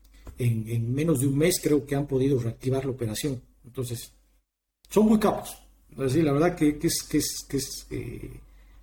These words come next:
la capacidad de reacción y, digamos, la, la visión estratégica que tiene, que tiene ese negocio, es, esa empresa es, es, es muy buena, ¿no? Y además que, que, que está,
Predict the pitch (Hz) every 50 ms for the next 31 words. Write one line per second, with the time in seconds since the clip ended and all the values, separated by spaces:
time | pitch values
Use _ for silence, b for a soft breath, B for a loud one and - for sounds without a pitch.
0 | b - - 127 123 123 147 - - 139 - 156 160 175 175 160 147 120 - -
1 | 175 175 170 139 131 135 147 156 160 151 131 120 117 113 117 117 113 123 120 120
2 | - 156 160 160 151 - 139 120 123 151 143 143 135 131 120 - 120 120 - 143
3 | 143 139 131 123 117 107 113 110 110 - - - - - 147 147 123 135 123 123
4 | 117 131 127 123 139 123 120 - - 127 120 139 123 131 - 131 127 127 - -
5 | - - - - - 123 120 - - 135 131 - - - 120 127 151 156 139 131
6 | 123 117 - 113 196 220 147 135 127 127 143 156 147 - - - - - _ _
7 | _ - - 117 110 117 117 b b b b b b b b b b b b b
8 | - _ - 127 113 110 110 110 107 107 - - - 156 151 156 147 135